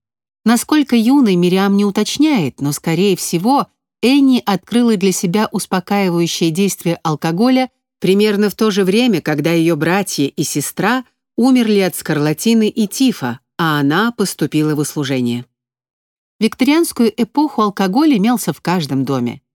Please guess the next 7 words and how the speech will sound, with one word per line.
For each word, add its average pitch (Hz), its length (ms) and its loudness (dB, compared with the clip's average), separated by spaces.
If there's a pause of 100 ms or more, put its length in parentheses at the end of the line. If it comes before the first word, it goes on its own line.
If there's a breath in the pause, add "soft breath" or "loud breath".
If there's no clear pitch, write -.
(280)
В 175 60 0
некотором 196 380 2
смысле 208 480 0
его 175 200 2
употребление 170 640 0
было 175 240 2
неизбежным. 175 880 0